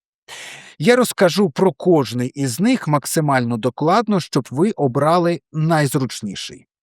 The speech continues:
Отже, перший спосіб, класичний, через особистий візит. Якщо ви перебуваєте на підконтрольній території України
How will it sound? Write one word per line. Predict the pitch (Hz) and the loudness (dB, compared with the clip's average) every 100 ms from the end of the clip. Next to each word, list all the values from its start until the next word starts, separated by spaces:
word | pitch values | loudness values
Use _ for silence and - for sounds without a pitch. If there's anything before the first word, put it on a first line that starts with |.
| _ - - - - | _ -20 -18 -8 2
Отже, | 170 120 117 113 | 4 4 -2 2
перший | 190 160 - 117 | 2 2 0 -6
спосіб, | - - 98 - 101 _ | -6 -8 -8 -8 -10 _
класичний, | - 165 - 143 - 107 104 | -4 -2 0 -2 -4 -10 -12
через | - 180 214 202 - - | -2 2 2 2 -2 -4
особистий | - - 120 143 - - 139 - | -4 0 0 0 -4 -4 -6 -6
візит. | 123 135 101 95 - - - - | -4 -4 -4 -10 -18 -20 -18 -6
Якщо | 151 - 285 | -6 -2 2
ви | 254 | 2
перебуваєте | 208 196 170 147 131 113 - 120 | 4 2 2 0 2 0 -4 -6
на | 139 175 - | -2 -4 -2
підконтрольній | 208 - 190 170 208 254 240 220 | -4 0 0 0 0 2 2 -2
території | - 185 170 165 147 127 123 | 0 -2 -2 -2 -2 -2 -4
України | 156 131 139 139 156 233 170 120 | -6 -8 -4 -4 -4 -4 -2 -4